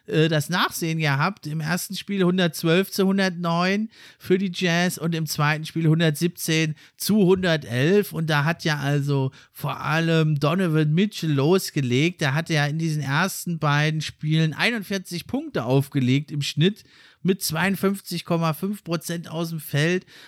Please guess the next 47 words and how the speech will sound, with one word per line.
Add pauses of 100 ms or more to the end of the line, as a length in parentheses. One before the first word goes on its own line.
(160)
und
fast
fünfundvierzig
Prozent
von
der
Dreierlinie. (340)
Hast
du
denn
da
noch
gedacht,
dass
die
Jazz,
äh,
dass
die
Clippers
da
auch
ein
zweites
Mal
noch
zurückkommen?
Oder
hast
du
gemeint, (300)
ja,
diese
Regular
Season
Kampfmaschine
der
Jazz,
die
ziehen
das
jetzt
auch
in
den
Playoffs
durch?